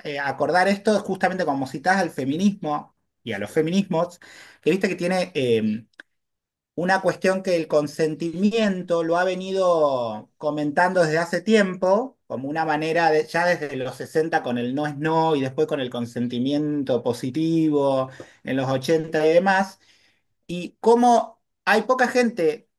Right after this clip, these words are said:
dentro incluso de los feminismos, muy poca, que cuestiona esta idea del consentimiento como que está mal,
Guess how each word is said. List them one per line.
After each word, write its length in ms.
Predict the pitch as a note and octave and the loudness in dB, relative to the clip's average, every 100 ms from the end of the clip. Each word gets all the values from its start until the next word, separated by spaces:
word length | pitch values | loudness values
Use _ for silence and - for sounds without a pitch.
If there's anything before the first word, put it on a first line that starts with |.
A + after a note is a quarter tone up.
| - | -10
dentro 360 | D3 E3+ - | -8 -6 -6
incluso 320 | D#3 E3+ E3+ | -6 -6 0
de 80 | E3+ | 2
los 120 | D3 - | 2 0
feminismos, 440 | D3 E3 E3+ D#3+ | -2 -2 -2 -2
muy 180 | D#3+ F#3+ - | -4 -6 -2
poca, 360 | G3 F#3 E3 E3 | 0 0 -2 0
que 240 | D#3+ - _ _ | -4 -4 _ _
cuestiona 580 | - E3 D#3+ - G#3 A3 | -4 -4 -2 -2 -2 -2
esta 200 | G#3+ D#3+ | -4 -4
idea 200 | D3+ F3+ | -2 0
del 180 | F#3+ F3+ | 0 -2
consentimiento 1080 | C#3 C3 C#3 C3 C3 C#3 F3+ G3+ G3 G#3 G3+ | -6 -6 -8 -10 -6 -6 -2 -2 -2 -4 -4
como 220 | C#3 C3+ | -8 -8
que 60 | - | -10
está 200 | - G#3+ | -4 -2
mal, 520 | G3+ F#3+ G3 G#3+ A3+ | 0 2 2 0 -6